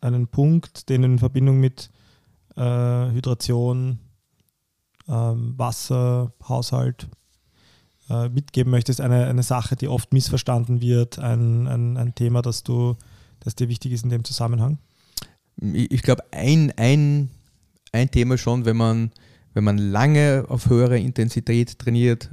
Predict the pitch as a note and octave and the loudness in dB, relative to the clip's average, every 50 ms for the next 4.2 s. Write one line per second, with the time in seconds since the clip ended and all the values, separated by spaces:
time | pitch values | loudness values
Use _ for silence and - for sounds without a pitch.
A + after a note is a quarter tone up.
0 | - - A#2 A2 G2+ G#2 G#2 G2+ G#2 G2+ F#2+ G#2 G#2+ _ _ _ _ _ _ _ | -8 -4 -2 0 2 2 2 0 0 0 -2 -4 -6 _ _ _ _ _ _ _
1 | _ _ _ _ _ _ - F#3+ B2+ A#2+ A2 - - B2 G#2+ - - A2+ G#2+ - | _ _ _ _ _ _ -2 0 2 2 2 2 2 0 0 2 0 -2 -2 0
2 | - D#3+ D#3+ - - C#3+ C3 C3 C3 B2 B2 B2 B2 A#2+ - A2+ G#2+ A2 A2 - | 0 0 0 2 0 2 2 2 2 2 2 2 0 0 -2 0 0 0 0 0
3 | - G#2+ A2+ A#2+ A2 A2+ G#2+ - A2+ A#2 D3 - - B2 B2 B2+ B2 - B2 A#2+ | 0 0 0 0 0 -2 -2 0 2 2 2 0 2 2 2 2 2 2 2 2
4 | A#2+ B2+ - | 2 2 -2